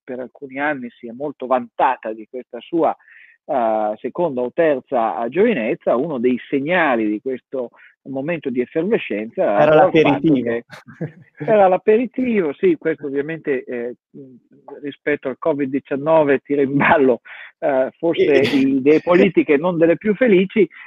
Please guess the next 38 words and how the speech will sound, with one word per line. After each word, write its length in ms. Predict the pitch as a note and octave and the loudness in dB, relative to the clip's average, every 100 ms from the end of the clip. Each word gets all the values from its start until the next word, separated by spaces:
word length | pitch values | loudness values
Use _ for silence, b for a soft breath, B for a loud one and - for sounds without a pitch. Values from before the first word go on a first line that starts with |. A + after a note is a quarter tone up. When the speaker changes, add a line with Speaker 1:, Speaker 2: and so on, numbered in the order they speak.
| B | B
Speaker 1:
eh, 120 | - | 2
Speaker 2:
Certo. 260 | E3 D3+ D3+ | 4 4 0
Speaker 1:
però 280 | - G#3 D#3+ | 0 2 4
era 280 | A3 A3 E3+ | 2 2 0
anche, 520 | A#3 G3+ - E3 D3 | -4 -4 0 0 0
eh, 380 | D3 C#3 D#3 B2+ | -2 -8 -8 -6
il 120 | D#3 - | -8 -4
fatto 340 | D#3 F#3+ F3 | -6 -4 -4
che 240 | C3 C#3+ - | -2 -2 -4
in 220 | B2+ B2 _ _ | -12 -16 _ _
tutta 440 | F#3+ - _ E3 | -20 -20 _ -4
una 180 | C#3+ C3 | -4 -4
serie 380 | - F#3 C#3+ B2+ | -2 0 2 0
di 140 | D3 | 0
luoghi 520 | G#3 E3 A#2+ F#3 F#3 D#3 | 0 2 2 2 2 0
aprivano 560 | A#2+ F#3 A3+ F3 C3+ | 0 -2 0 0 -2
e 80 | C#3 | -4
chiudevano 720 | - G3+ B2 C#3+ F#3 E3 C#3+ | -4 0 2 4 2 2 0
a 60 | A#2+ | 0
gran 220 | C3 D#3+ | 2 2
velocità 640 | D3 D#3 - C#3 A2 A2+ | 2 -2 -4 -6 -2 0
esercizi 960 | B2+ B2+ E3+ - - G#2+ - - D3+ D#3 b b b b | -2 -4 -8 -8 -12 -14 -8 0 2 2 b b b b
nei 160 | - C3+ | -8 -6
quali 240 | - A#2 | -2 -2
si 80 | B2+ | -4
andava 220 | A#2+ G#2+ | -4 -4
a 40 | G2+ | -4
prendere 340 | A#2+ A#2 A2+ | -4 -6 -6
il 40 | G#2+ | -8
caffè 260 | A2+ - C3 | -8 -2 -2
la 80 | G#2+ | 0
mattina 560 | E3+ - F#2 A2+ C3+ - | -4 -8 -10 -6 -6 -6
o 120 | A2 | -6
l'aperitivo 640 | A2+ G#2+ A2+ A2 G#2 G#2 B2 | -4 -4 -8 -8 -10 -8 -10
la 100 | G#2 | -4
sera, 340 | F3 E3 A2 - _ _ | 2 2 2 -6 _ _
cose 380 | - D#3 C#3+ F3+ | 0 2 2 0
incompatibili 1080 | - C3 - B2+ - A#2 - G3 D#3+ C3 G2+ | -4 -14 -12 -12 -12 -12 -4 2 4 4 2